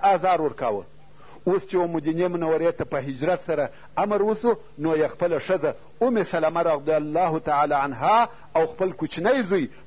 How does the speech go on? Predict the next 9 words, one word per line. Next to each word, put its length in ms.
پر 120
یوه 220
بوده 460
سپاره 340
کړه. 280
د 40
هجرت 520
په 100
نیت 200